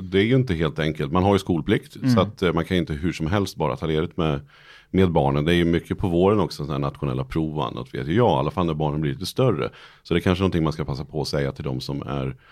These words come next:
Speaker 1: som har mindre barn.
Speaker 2: Ja,
Speaker 1: Eh,
Speaker 2: men
Speaker 1: som ju
Speaker 2: precis.
Speaker 1: inte har en skolplikt, eh, så att man faktiskt kan då ta, ta veckan innan eller veckan efter, eller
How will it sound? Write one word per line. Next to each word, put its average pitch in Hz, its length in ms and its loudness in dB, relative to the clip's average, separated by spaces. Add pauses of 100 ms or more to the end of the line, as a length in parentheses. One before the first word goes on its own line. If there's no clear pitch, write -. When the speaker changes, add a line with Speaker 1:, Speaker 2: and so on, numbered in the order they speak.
(220)
Speaker 1:
som 76 180 -2
har 82 60 2
mindre 107 360 4
barn. 50 220 -6 (280)
Speaker 2:
Ja, - 100 0
Speaker 1:
Eh, 151 60 6
Speaker 2:
men 165 80 2
Speaker 1:
som 87 120 0
ju 85 40 6
Speaker 2:
precis. 90 200 6
Speaker 1:
inte 90 140 2
har 117 200 4
en 110 80 4
skolplikt, - 720 -6 (100)
eh, 71 340 -4
så - 140 2
att 78 80 -2
man 78 120 -2
faktiskt - 360 -6
kan 131 340 0
då 64 180 -6
ta, - 360 -4 (340)
ta - 160 2
veckan 87 280 0
innan 90 320 0
eller 73 100 -4
veckan 67 240 -2
efter, 151 380 -4
eller 69 340 -6